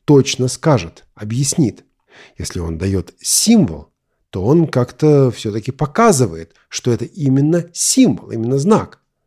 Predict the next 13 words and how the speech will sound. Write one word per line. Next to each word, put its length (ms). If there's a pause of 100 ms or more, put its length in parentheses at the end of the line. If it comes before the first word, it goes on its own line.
(600)
Обратите, 440
пожалуйста, 380
внимание 420
также 340
на 200
диадемы. 640 (520)
Это 520
царские 800
короны. 580 (1120)
Итак, 600
вот 180
это 180
знамение, 680